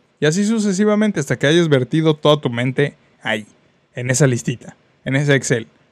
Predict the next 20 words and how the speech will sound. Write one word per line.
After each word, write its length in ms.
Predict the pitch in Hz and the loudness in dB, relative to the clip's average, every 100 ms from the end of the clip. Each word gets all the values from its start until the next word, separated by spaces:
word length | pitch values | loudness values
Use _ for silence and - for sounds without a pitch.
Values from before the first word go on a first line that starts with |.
| _ - | _ -12
en 180 | 127 143 | -6 -4
esa 240 | 135 156 | 2 4
hojita, 460 | 127 131 113 - - | 4 0 -6 -14 -14
si 140 | - | -10
usted 240 | 135 135 135 | -4 0 0
es 100 | 127 | 0
de 100 | 117 | -2
la 140 | 117 | 0
old 200 | 123 120 | -2 -2
school. 220 | - 120 - _ _ _ _ _ _ _ _ _ _ _ _ _ | -8 -14 -16 _ _ _ _ _ _ _ _ _ _ _ _ _
Muchachos, 460 | 147 151 160 151 139 | -6 -2 -2 -2 -2
al 100 | 139 | 0
terminar, 540 | 135 135 139 151 202 247 | 0 -2 0 0 -2 -6
se 140 | - 135 | -4 0
darán 240 | 135 147 | 0 0
cuenta 280 | 156 156 170 | -2 -2 -2
que 260 | 135 131 - _ _ _ _ _ | -4 -6 -10 _ _ _ _ _
si 600 | - - - 135 127 131 | -20 -18 -6 -4 0 0
hay 180 | 131 175 | 2 4
algunas 1000 | 185 180 180 175 170 - - - - - | 4 2 -2 -2 -2 -6 -12 -14 -18 -20